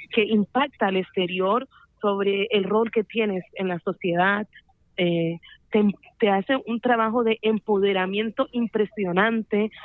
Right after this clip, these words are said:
porque la música es un nuevo, es, es, es otro, otra manera de dialogar, ¿no? Es, es otro, otro lenguaje. Entonces, también conectar a través de ese lenguaje en un espacio seguro,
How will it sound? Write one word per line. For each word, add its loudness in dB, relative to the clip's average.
porque -2
la 2
música 0
es -4
un 2
nuevo, 2
es, 0
es, -2
es -4
otro, 0
otra -2
manera 2
de 2
dialogar, 0
¿no? -4
Es, -10
es -8
otro, 0
otro 2
lenguaje. 2
Entonces, -4
también 0
conectar -2
a 0
través -4
de -4
ese -6
lenguaje -4
en 0
un -2
espacio -4
seguro, -4